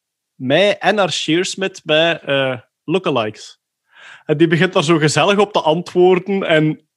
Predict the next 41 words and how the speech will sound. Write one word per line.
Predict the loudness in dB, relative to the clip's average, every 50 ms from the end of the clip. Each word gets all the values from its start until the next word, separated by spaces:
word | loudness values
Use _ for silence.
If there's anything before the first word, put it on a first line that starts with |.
| _ _ _ _
opeens | _ -2 2 2 2 2 0
volgt | 0 0 0 0 0 -2 -4
hij | -4 -4
mij, | -2 -2 0 0 0 -2
omdat | -2 -2 -2 -2 0 0
hij | -4
zag | -2 -2 -2 -4 -2
van, | -2 -2 -2 0
ah, | 2 2 2
oké, | 0 0 -2 -2
ik, | -2 -2 -2 -4 -8 _
ik | -16 -16 -16 -16
speel | -8 -4 -2 0 0
ook | 0 -2 -2
in | -4 -2 -2
Engeland | 0 0 2 2 0 0 0 -2
af | -4 -4
en | -4 -4
toe. | -2 -2
Dus | -2 -2
opeens | -2 0 0 0 0 -2
volgt | -2 0 0 0 0 -2 -6
hij | -6
mij. | -4 -4 -4
Maar | -4 -6
goed, | -4 -4
ja, | -4 -4 -4
die | -6 -8 -8
volgt | -8 -10 -10 -10
ook | -12 -10
zo | -8 -8
een | -8 -8 -10
paar, | -12 -14 -12 -14 -16
een | -20 -20 _ _
paar | -16 -16 -16 -12
duizend | -12 -10 -10 -10 -10 -12 -14 _
man | -12 -10 -10
op | -12 -12
Twitter. | _ -16 -16 -16 -16 -20 -20 _ _ _ _ _ _ -20 -20 -20 -20 -20 -20 -20 -20 -20 _ _ _
Ehm, | 0 2 4 4 4 4 4 2 0 -2 -10 -20 -20 -20 _ _ _ _ _ _ _ _ _ _
en | 2 2 2 2 0 -2 -6 -10